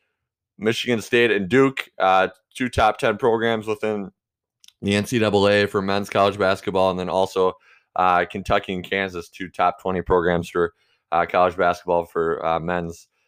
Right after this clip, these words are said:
uh, for N C double A. So I previewed those, and then in this next portion, in last portion for this episode of my podcast, I will be going over the reported signing, and now it's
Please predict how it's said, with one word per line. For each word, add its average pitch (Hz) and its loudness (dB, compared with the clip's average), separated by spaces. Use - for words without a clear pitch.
uh, 80 0
for 90 -2
N 87 0
C - -10
double 87 2
A. 80 2
So 87 -2
I 85 0
previewed 117 -2
those, 113 4
and 98 -6
then 101 -2
in 92 -10
this 92 -8
next 135 -2
portion, 104 0
in 95 -8
last 123 2
portion 101 0
for 98 -6
this 87 -12
episode 98 -8
of 90 -8
my 87 -10
podcast, 90 -4
I 95 2
will 95 4
be 95 -4
going 120 4
over 117 6
the 104 0
reported 123 4
signing, 104 0
and 98 -2
now 104 4
it's 107 -2